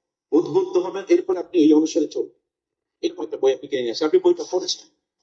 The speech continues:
তখন আপনার জন্য কি হয় জানেন? তখন আসমানের সকল ফেরেশতারা,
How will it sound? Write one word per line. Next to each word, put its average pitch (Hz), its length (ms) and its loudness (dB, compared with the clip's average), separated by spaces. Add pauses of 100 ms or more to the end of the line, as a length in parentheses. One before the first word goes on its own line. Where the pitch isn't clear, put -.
(300)
তখন 202 300 -2
আপনার 208 400 -2
জন্য 226 180 0
কি 214 140 2
হয় 202 100 2
জানেন? 247 300 -6 (640)
তখন 175 260 2
আসমানের 180 400 -2
সকল 180 320 0
ফেরেশতারা, 185 480 0